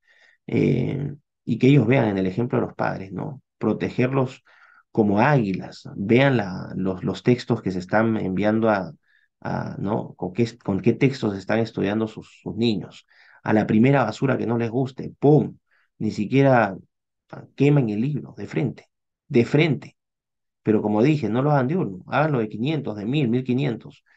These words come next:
Ustedes que se mantienen en silencio, les aseguro que el que está al lado está pensando exactamente lo mismo. Y el que está al lado lo mismo. ¿quién podría permitir la corrupción de nuestros hijos? No hay, no hay nombre para los cobardes que no son capaces de defender a sus niños.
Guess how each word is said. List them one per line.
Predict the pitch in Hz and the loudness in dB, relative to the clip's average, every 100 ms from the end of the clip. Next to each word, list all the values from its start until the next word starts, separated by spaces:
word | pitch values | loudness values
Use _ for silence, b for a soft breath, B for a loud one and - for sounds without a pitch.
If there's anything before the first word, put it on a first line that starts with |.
| b b b _ | b b b _
Ustedes | - 117 - 185 165 - 147 - | -6 -6 -2 0 2 0 -4 -10
que | - | -12
se | 104 | -6
mantienen | 98 98 135 123 | -2 2 2 2
en | 107 | 2
silencio, | 107 127 135 | 0 0 0
les | 107 92 | 0 -2
aseguro | - 104 117 123 | -6 -2 0 -2
que | 104 | -4
el | 95 | -6
que | - | -8
está | - 127 | 0 0
al | 120 | 2
lado | 123 113 | 2 0
está | - | -4
pensando | 104 107 110 110 | -8 -6 -6 -6
exactamente | - 101 101 104 | -6 -4 -4 -2
lo | - | -4
mismo. | - - _ _ _ _ _ _ _ _ _ _ _ _ _ | -6 -10 _ _ _ _ _ _ _ _ _ _ _ _ _
Y | - | -2
el | 104 | 0
que | 101 | 0
está | - | 2
al | 117 | 4
lado | 123 113 | 6 4
lo | 92 | 0
mismo. | 90 - - _ _ _ _ _ | -6 -12 -20 _ _ _ _ _
¿quién | - 127 | 0 2
podría | 120 107 117 117 | 4 4 2 0
permitir | 98 95 110 | -4 -4 -2
la | 110 | -2
corrupción | 101 90 104 101 | -4 -6 -6 -6
de | |
nuestros | 95 - - | -6 -8 -10
hijos? | 78 - - - _ | -12 -14 -20 -20 _
No | 110 | 0
hay, | 110 | 0
no | 120 123 | 4 6
hay | 127 | 6
nombre | 120 135 143 147 | 6 6 2 2
para | 110 | 0
los | 98 - | -2 -4
cobardes | 95 104 113 117 | -2 0 -2 -4
que | 92 | -6
no | 92 | -6
son | 107 | -6
capaces | 95 98 - | -4 -6 -2
de | 95 | -2
defender | 92 90 | 0 -2
a | 90 | -4
sus | 85 | -6
niños. | 80 - - - | -10 -12 -16 -20